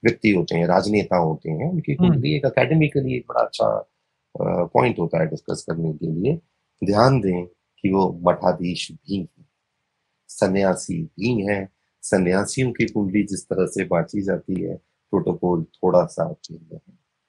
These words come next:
Speaker 1: उसको मैंने देखा है, बहुत सारे, अ, एस्ट्रोलॉजी के जो students हैं, वो थोड़ा भूल जाते हैं। वो सन्यासी भी हैं, ध्यान देंगे।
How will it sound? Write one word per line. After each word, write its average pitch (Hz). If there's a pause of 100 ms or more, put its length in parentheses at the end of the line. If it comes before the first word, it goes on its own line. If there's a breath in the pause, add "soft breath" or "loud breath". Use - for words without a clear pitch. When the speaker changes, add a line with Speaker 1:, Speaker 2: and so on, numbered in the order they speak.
(340)
Speaker 1:
उसको -
मैंने 98
देखा 95
है, 101
बहुत 87
सारे, 87
अ, 82
एस्ट्रोलॉजी 87
के 85
जो 80
students 151
हैं, - (460)
वो 95 (720)
थोड़ा 98
भूल 107
जाते 87
हैं। 170
वो 127
सन्यासी 113
भी 104
हैं, 101
ध्यान 82
देंगे। 85